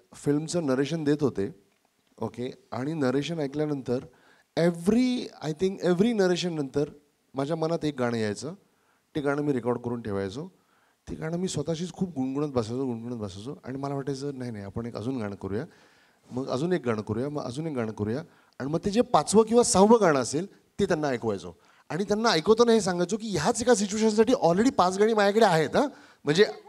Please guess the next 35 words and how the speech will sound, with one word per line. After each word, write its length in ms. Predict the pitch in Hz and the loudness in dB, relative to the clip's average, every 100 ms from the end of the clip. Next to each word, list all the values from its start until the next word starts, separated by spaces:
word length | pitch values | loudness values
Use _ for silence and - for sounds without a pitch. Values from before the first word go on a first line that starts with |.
| 135 | 0
असं 200 | 147 208 | 0 2
नाही 140 | 240 | 2
की 220 | 226 214 120 104 | 2 -4 -8 -6
आपल्याला 320 | 143 196 208 | 0 4 6
जर 160 | 202 208 - 147 - | 4 2 -4 -16 0
तुम्हाला 220 | 185 208 | 4 6
अजून 240 | 160 196 233 | 4 2 6
काही 120 | 240 | 4
ऐकायची 280 | 220 233 240 | 4 2 2
असतील 240 | 226 240 | 0 -2
तर 40 | 180 - | -2 2
आव-, 220 | 175 196 - - | 2 2 -4 -2
आहेत 220 | 135 214 | 2 2
माझ्याकडे 340 | 202 147 123 113 | 2 0 0 -8
गाणी. 160 | 104 95 _ - _ - | -12 -18 _ -20 _ -12
And 140 | 202 | -8
he 260 | 202 233 233 | -4 -4 -2
was 340 | 254 - 165 | -4 -4 -8
every 220 | 180 247 240 | -2 -2 0
time, 200 | 226 233 - - | 0 -2 -8 -6
"नाही, 200 | 254 330 | 2 4
हेच 240 | 214 277 - | 6 2 0
चांगलं 260 | 320 339 | -2 2
आहे." 340 | 247 131 - _ _ _ _ _ | 0 0 -10 _ _ _ _ _
He 140 | 202 208 | -6 -2
never 220 | 190 214 | 0 0
asked 440 | 180 180 _ - | 0 -4 _ -12
ती 40 | 196 | -12
पहिली 440 | _ - 160 185 | _ 0 0 2
काय 180 | 170 156 | 2 2
होती. 300 | 123 101 90 _ _ _ _ - | 0 -8 -20 _ _ _ _ -14
ओके? 280 | 120 156 175 _ - _ | -14 -14 -18 _ -20 _
मला 200 | - 175 | -10 -8
हेही 320 | 147 135 190 | -8 -6 0
वाटायचं, 380 | 196 170 180 190 | 0 0 -2 -2